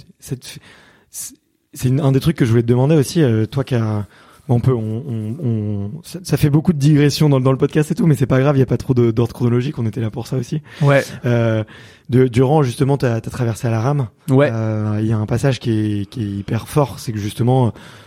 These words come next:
Speaker 1: tu te retournes,
Speaker 2: Ouais.
Speaker 1: euh, t'es,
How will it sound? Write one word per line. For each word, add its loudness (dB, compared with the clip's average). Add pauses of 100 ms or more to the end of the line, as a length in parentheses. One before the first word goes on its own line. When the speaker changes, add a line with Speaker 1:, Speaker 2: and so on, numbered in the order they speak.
(100)
Speaker 1:
tu -16
te -8
retournes, 2 (440)
Speaker 2:
Ouais. 4
Speaker 1:
euh, -2 (500)
t'es, 2